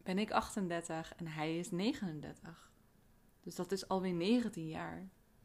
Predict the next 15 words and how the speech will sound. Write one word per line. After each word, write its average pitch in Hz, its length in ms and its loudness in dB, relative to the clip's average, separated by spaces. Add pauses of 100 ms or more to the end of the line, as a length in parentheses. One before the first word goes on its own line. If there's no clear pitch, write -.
(460)
Maar 196 180 2
zeven 269 440 8
jaar 233 200 10
geleden 233 800 4 (440)
hebben 190 260 0
wij 185 180 0
onze 185 320 -2
relatie 165 800 -2 (440)
opengegooid. - 880 -2 (2000)
Ik 190 240 -6
denk 240 260 10
dat 180 160 2
wij 180 240 4
vanaf 170 380 -2
ons - 420 -6